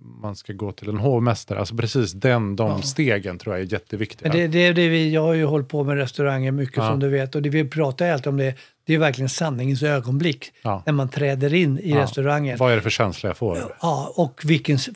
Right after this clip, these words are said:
Speaker 2: f-, stämning
Speaker 1: Ja.
Speaker 2: försätter de det i genom
Speaker 1: Exakt.
Speaker 2: att säga något eller inte säga något.
Speaker 1: Ja, men annars
Speaker 2: Har ni, har ni bokat bord eller?
Speaker 1: Ja, exakt.
Speaker 2: Eller välkommen.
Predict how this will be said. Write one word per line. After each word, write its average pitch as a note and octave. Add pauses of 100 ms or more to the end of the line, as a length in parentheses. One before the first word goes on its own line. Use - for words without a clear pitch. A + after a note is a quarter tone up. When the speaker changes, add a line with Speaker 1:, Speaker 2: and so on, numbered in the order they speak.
Speaker 2:
f-, A#3
stämning D3+
Speaker 1:
Ja. G2+
Speaker 2:
försätter F#3+
de F3+
det D#3
i C#3+
genom C#3
Speaker 1:
Exakt. - (340)
Speaker 2:
att C#3
säga D#3+
något D3
eller C3+
inte D3+
säga D#3+
något. C#3
Speaker 1:
Ja, A2 (120)
men C3
annars C#3+
Speaker 2:
Har F3+
ni, F#3
har D#3+
ni F3+
bokat E3+
bord G#3+
eller? C#3+ (120)
Speaker 1:
Ja, A2
exakt. E3
Speaker 2:
Eller D#3 (320)
välkommen. G3